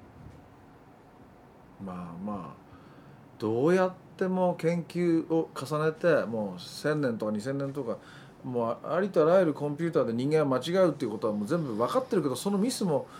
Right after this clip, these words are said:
何重にもプロテクトできて、つ-、もうおそらく大丈夫だと、どのコンピューター、精密なスーパーコンピューターでも大丈夫だっていうことが出て、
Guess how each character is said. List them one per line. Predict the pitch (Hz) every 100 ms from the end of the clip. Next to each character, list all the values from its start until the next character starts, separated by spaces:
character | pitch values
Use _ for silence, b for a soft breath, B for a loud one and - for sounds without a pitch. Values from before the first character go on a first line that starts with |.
| B B -
何 | 147 185 180
重 | 208
に | 214
も | 196
プ | 139
ロ | 160
テ | 160
ク | -
ト | 139
で | 156
き | 180
て、 | - 170 147 - b b -
つ-、 | - - - -
も | 170 170 123
う | - - - -
お | 175
そ | 311
ら | 330 247
く |
大 | 196 214 220
丈 | 247
夫 | 196
だ | 139
と、 | 110
ど | 139
の | 254
コ | 151 147
ン |
ピ | 143
ュ | 151
ー |
タ | 139
ー、 | 107
精 | 143 135
密 | 127
な | 131
ス | 120
ー | 143
パ |
ー | 135
コ | 147
ン |
ピ | 147
ュ |
ー |
タ | 131
ー |
で | 107
も | 101
大 | 113 135
丈 | 151
夫 | 156
だ | 117
っ |
て | 98 113
い | 113 131
う |
こ | 139
と | 143
が | 113
出 | 101 208
て、 | 220 175 131